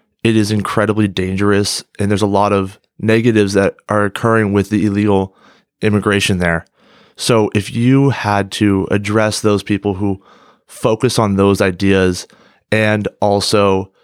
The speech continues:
if you had a magic wand and could propose policy to maybe limit some of the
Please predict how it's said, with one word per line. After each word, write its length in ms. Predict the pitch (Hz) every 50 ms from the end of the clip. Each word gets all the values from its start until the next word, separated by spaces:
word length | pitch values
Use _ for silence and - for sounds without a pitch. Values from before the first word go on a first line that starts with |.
| _ _ _ _ _ _ _ _ _ _ _ _ _ -
if 140 | - 117 101
you 100 | 120 120
had 160 | 113 123 117
a 60 | 107
magic 360 | 101 101 98 98 92 90 101 -
wand 480 | 98 98 95 92 92 90 90 95 107 _ - -
and 100 | 113 107
could 160 | - 117 -
propose 540 | - 113 95 - - 107 107 107 104 95 -
policy 720 | - - - 98 98 101 101 101 - - 107 101 98 98
to 400 | 95 - - 110 104 101 98 98 _ _ _ _ -
maybe 320 | - 107 110 113 104 113 110
limit 480 | 101 101 101 107 110 113 113 110 -
some 240 | - - 113 107 104
of 80 | 101 98
the 100 | 98